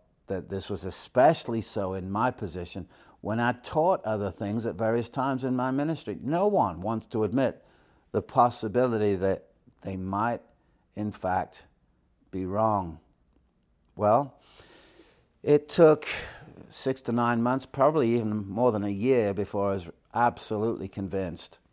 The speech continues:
And again, that's down to my depravity. <laughs> But I researched in depth. And then I realized in my studies that there was a consistent and clear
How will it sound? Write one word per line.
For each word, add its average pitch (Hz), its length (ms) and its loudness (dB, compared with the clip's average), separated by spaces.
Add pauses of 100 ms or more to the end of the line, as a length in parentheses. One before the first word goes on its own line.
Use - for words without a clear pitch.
(640)
And 92 360 -6
again, 98 280 -2
that's - 540 -8 (220)
down 90 280 -4
to 95 100 -6
my 85 220 -2
depravity. 92 800 2
<laughs> - 40 -12 (840)
But 110 120 2
I 107 120 8
researched 104 800 -2
in 110 180 -4
depth. 104 560 0 (1120)
And 98 140 -6
then 104 160 0
I 95 80 0
realized 101 680 0 (260)
in 110 180 -4
my 104 140 0
studies 85 680 -8 (500)
that 90 140 -2
there 95 140 -2
was 90 160 -6
a 95 80 -14
consistent 107 800 -6
and 90 180 -10
clear 104 540 -2